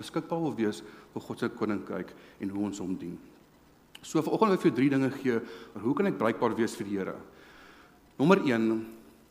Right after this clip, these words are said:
maak 'n besluit. Maak 'n besluit. Besluit watter tipe voorwerp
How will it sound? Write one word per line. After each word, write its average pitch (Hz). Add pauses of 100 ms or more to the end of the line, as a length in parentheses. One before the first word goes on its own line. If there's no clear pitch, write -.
(180)
maak 101
'n 151
besluit. - (1040)
Maak 131
'n 226
besluit. 117 (640)
Besluit 220
watter 180
tipe 175
voorwerp 135